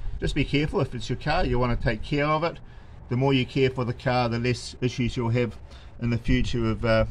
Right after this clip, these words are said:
maintenance and wear and tear, breakdowns, et cetera. So I hope that's going to help you a little bit. It, it's an easy task to do,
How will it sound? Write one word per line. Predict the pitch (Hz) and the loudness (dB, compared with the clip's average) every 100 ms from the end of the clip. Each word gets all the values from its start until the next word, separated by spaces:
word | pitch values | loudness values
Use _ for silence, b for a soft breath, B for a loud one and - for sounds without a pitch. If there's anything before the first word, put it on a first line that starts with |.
| - | -2
maintenance | 123 120 117 120 113 110 117 | 0 0 0 0 0 -2 -4
and | 107 - B B - | -4 -4 B B -8
wear | 113 120 113 | -2 2 2
and | 110 | 0
tear, | - 113 107 | 0 0 2
breakdowns, | 113 110 - 113 110 110 | 2 0 0 -2 -2 -6
et | |
cetera. | - 113 107 107 104 - - - B B B B B B - | -2 -2 0 -2 -2 -2 -2 -2 B B B B B B 0
So | 170 | 4
I | |
hope | 214 - | 4 4
that's | 190 180 | 2 2
going | 180 | 0
to | 156 | 4
help | 160 175 160 | 4 4 4
you | 143 | 6
a | |
little | 147 185 | 6 6
bit. | 262 - | 4 0
It, | 170 | -4
it's | - - 151 | -4 0 2
an | 147 | 4
easy | 190 196 170 | 2 -2 -2
task | 160 156 151 - | 4 4 4 -2
to | 147 | 4
do, | 143 330 | 6 6